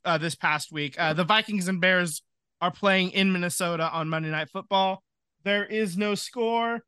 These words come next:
Uh, Justin Fields just turned a corner and he's around the forty-yard line of his own side. So really nothing's happening that we're missing right now, uh,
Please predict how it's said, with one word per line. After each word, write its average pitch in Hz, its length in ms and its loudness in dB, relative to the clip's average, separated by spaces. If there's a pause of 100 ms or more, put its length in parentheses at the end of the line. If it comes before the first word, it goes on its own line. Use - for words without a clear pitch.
(320)
Uh, 180 200 0
Justin 190 480 -2
Fields 180 340 -4
just 170 240 -8
turned 180 220 -2
a 170 40 -4
corner 160 540 -4
and 151 400 -6
he's 147 400 -6 (640)
around 143 560 2
the 131 180 -8
forty-yard 135 560 -2
line 131 220 -6
of 131 120 -10
his 127 180 -14
own 131 340 -14
side. 110 320 -12 (260)
So 185 300 4
really 220 260 8
nothing's 170 320 2
happening 147 480 0
that 139 160 -2
we're 143 140 -4
missing 131 540 -8
right 127 200 -8
now, 185 280 2 (420)
uh, 175 260 6